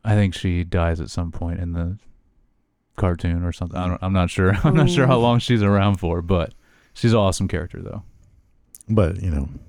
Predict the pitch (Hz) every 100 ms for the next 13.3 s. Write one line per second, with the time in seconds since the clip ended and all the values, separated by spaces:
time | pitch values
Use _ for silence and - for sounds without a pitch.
0 | - _ - 87 80 - 82 92 82 87
1 | 87 85 - 90 90 98 98 - - -
2 | - - 107 - 135 117 151 98 85 -
3 | 120 87 - - - 165 147 170 - -
4 | 139 143 135 117 127 - 151 156 147 151
5 | 143 123 113 - 131 117 120 90 85 131
6 | 180 185 185 180 180 180 180 175 175 175
7 | 175 180 170 - 90 87 76 _ _ -
8 | - - - _ - 85 82 87 85 -
9 | 87 92 92 87 90 - 82 82 82 80
10 | _ - 98 107 92 95 87 90 90 85
11 | 85 87 80 - - 90 90 85 87 85
12 | 80 - 85 - _ - 87 85 - 87
13 | 80 80